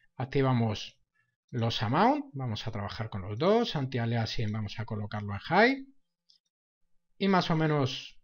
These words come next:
un poco más adelante hacemos, ampliamos ese amount para que absorba a nuestro personaje.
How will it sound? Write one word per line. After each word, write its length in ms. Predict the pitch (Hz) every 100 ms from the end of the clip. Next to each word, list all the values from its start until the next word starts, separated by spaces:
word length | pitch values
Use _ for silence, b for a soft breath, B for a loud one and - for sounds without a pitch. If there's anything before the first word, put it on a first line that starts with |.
| 277
un 140 | 170 160
poco 220 | 147 143
más 240 | 135 -
adelante 600 | 131 123 117 123 110 95 - _ _ _ _ - _ _ _ _ _ _ _ _ _ _ _ _ _ _ _ - -
hacemos, 840 | - 151 - 160 139 127 107 - - _ _ _ - - _ _ _ _ _ - _ _ _ _ -
ampliamos 720 | 151 147 151 151 143 131 -
ese 200 | 117 -
amount 460 | 113 165 247 277 -
para 200 | 131 127
que 440 | 135 123 107 - _
absorba 840 | - 120 - 147 123 117 104 101 _ _ _ _ _ _ _ _ -
a 160 | 131 131
nuestro 720 | 123 - - 117 107 92 - - _ - _ -
personaje. 960 | 113 - 113 190 - 208 208 214 -